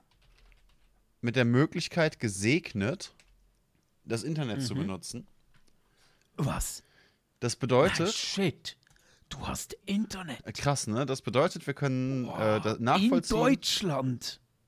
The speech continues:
Speaker 1: <laughs> Ja, gut, stimmt. Das ist, das heißt, wir
Speaker 2: Krasse
Speaker 1: können nachvollziehen,
Speaker 2: Scheiße.
Speaker 1: oh, ähm,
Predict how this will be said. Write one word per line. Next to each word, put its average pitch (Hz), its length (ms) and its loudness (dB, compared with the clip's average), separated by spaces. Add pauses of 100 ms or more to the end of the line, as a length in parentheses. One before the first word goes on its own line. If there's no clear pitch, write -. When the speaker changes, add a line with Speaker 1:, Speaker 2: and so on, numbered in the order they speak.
(640)
Speaker 1:
<laughs> - 260 -6
Ja, 101 200 -2
gut, 90 340 -8
stimmt. 110 460 -2
Das 107 140 0
ist, 95 240 -8 (760)
das 110 160 -2
heißt, 160 200 4
wir 165 80 -4
Speaker 2:
Krasse 135 60 -8
Speaker 1:
können 120 200 2
nachvollziehen, 139 680 -2
Speaker 2:
Scheiße. - 160 -10
Speaker 1:
oh, 139 280 -4 (1800)
ähm, 101 960 2